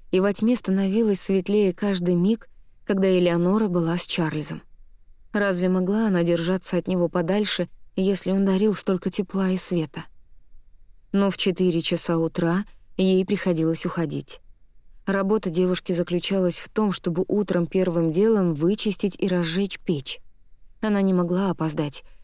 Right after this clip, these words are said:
ее бы хватились. Чарльз притянул Элеонору к себе,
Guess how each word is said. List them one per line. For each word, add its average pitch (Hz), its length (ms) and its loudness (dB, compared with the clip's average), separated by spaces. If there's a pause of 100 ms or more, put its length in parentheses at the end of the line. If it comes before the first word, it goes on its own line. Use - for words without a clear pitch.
(180)
ее 208 340 2
бы 175 80 -2
хватились. 147 760 -6 (1080)
Чарльз 190 500 0
притянул 180 560 0
Элеонору 170 500 2
к - 60 -10
себе, 180 400 0